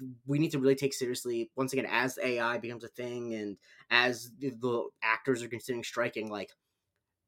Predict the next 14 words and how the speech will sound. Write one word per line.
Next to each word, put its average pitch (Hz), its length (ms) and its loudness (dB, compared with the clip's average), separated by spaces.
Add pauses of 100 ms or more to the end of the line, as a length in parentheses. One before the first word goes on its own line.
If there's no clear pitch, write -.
(360)
the 156 200 6
beauty 202 580 0
of 165 260 4
performance 139 600 4
is 127 100 -6
something 127 280 -2
that 120 80 -2
I 107 40 -2
think 127 180 -6
we 117 100 -4
really 127 300 -2
take 135 220 -4
for 127 80 -6
granted 101 460 -6